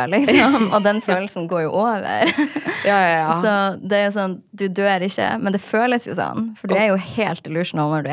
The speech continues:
Speaker 1: er så ung. Men det er viktig å vite da, at du kommer ikke til å dø.
Speaker 2: Nei.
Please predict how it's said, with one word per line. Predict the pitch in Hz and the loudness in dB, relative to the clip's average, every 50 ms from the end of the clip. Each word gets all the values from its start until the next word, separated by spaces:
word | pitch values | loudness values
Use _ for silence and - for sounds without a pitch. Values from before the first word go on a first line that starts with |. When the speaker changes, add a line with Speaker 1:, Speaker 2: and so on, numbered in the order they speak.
| 160 | -4
Speaker 1:
er | 170 175 | -6 -6
så | - - 165 | -6 -4 -2
ung. | 175 185 208 233 - - - - - - - | -2 -2 -2 -2 -6 -10 -18 -20 -20 -10 -6
Men | 196 196 | -2 0
det | 202 | 2
er | 196 196 190 185 185 | 2 2 2 0 -2
viktig | 175 185 180 - - 170 | -4 -6 -6 -4 -4 -4
å | 160 | -4
vite | 165 180 - 156 | -4 -6 -6 -4
da, | 101 104 - 185 | -2 -2 -4 -4
at | - | -8
du | 170 165 170 | -10 -12 -10
kommer | - 175 170 175 170 | -8 -8 -8 -8 -8
ikke | 175 - - - 220 | -10 -10 -14 -14 -14
til | - - | -12 -10
å | - | -10
dø. | - - 76 - 220 262 - _ _ _ _ _ _ _ - 170 | -10 -10 -10 -10 -12 -14 -16 _ _ _ _ _ _ _ -10 -10
Speaker 2:
Nei. | 170 - 50 | -10 -10 -10